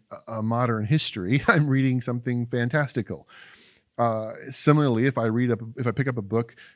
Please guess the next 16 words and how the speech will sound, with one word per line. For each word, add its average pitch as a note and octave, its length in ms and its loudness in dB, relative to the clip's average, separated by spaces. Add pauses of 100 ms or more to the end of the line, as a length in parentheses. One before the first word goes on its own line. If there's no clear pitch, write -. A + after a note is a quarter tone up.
talking B2 280 -2
to B2 60 0
me A#2+ 60 0
about, A2 400 -2
you D#3 120 -6
know, G2+ 360 -6
how D3 200 -2
to F3 80 0
overcome C#3 880 -4
stuff C#3 280 -4
in C3+ 60 -2
your C#3 140 0
life B2+ 320 0 (120)
by A#2+ 200 0
Pastor B2+ 360 -4
so-and-so, B2+ 580 -2